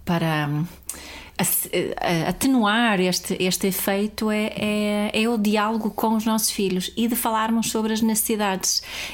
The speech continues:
e de falarmos sobre porque é que eu faço do, daquilo que faço, porque é que é tão importante para mim, hum, eh, eh, estas coisas de, de, de, de, de também de separarmos muito bem a diferença entre o desejo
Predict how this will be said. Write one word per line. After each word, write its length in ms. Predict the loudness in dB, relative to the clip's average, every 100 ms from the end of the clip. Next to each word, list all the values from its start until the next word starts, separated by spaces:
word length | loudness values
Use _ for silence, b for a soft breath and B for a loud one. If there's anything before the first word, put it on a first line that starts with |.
| B
e 180 | 2 2
de 160 | 2 0
falarmos 440 | 0 0 2 0
sobre 220 | 0 0
porque 320 | -2 -4 -2 -2
é 40 |
que 140 | 0
eu 80 | 0
faço 640 | 0 0 0 0 -2 -2 -4 -8
do, 120 | -8 -8 -10 -6
daquilo 400 | -4 -2 -2 -2
que 80 | -4
faço, 380 | -2 -2 -2 -4
porque 180 | -4 -4
é 40 |
que 120 | -2
é 20 |
tão 280 | -2 0 2
importante 500 | 2 0 -2 0 0
para 160 | 0 2
mim, 340 | 4 4 2 -2 B B B B
hum, 720 | 0 2 2 2 4 2 2 0
eh, 140 | -2 -4 -2
eh, 540 | 2 2 2 2 0 0
estas 300 | -2 -2 -2
coisas 340 | -2 0 0
de, 120 | 0
de, 240 | 0 0 -2
de, 260 | -4 -4
de, 340 | -4 -4 -2 -2 0 -4 -6
de 160 | -8
também 360 | -2 2 2 2
de 200 | 0 -4 -14 _
separarmos 760 | -2 -2 0 2 2 2 2 2
muito 380 | 4 4 2 0
bem 260 | 2 2
a 40 | 2
diferença 720 | 0 0 0 2 2 0 0
entre 320 | 0 0 0
o 80 | 0
desejo 720 | 0 2 2 2 2 0